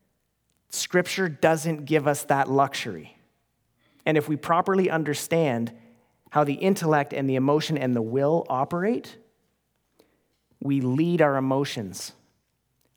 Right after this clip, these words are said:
like a dog. How many of you have walked a dog? And the dog wants to go that way 'cause he's either afraid of a bridge or a plastic bag, or he l-,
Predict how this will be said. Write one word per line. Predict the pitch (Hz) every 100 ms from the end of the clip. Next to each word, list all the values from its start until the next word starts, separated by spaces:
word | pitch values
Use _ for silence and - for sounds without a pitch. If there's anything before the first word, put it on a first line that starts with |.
| _ _ _ _ _ -
like | 135 131
a |
dog. | 117 135 131 110 113
How | 143
many | 151
of | 147
you | 147
have | 139
walked | 127 127 -
a | 113
dog? | 123 120 92 87 - _ _ -
And | 127
the | 131
dog | 147 151 151
wants | 151 -
to | 139
go | 127
that | 143 147 170
way | 175 214 - _ _ _ _ _ _ _ _ _ _ _ _ _ _ _ -
'cause | 151
he's | 139 135
either | 143 131
afraid | 120 - 156 160
of | 147
a | 123
bridge | 117 135 156 208 233 - - - _ _ _ _ _ _ -
or | 131
a |
plastic | 123 165 160 - 135 117
bag, | 160 165 196 240 233 - _ _ _ _ _ _ _ _ _ _ -
or | 151
he | 151
l-, | 143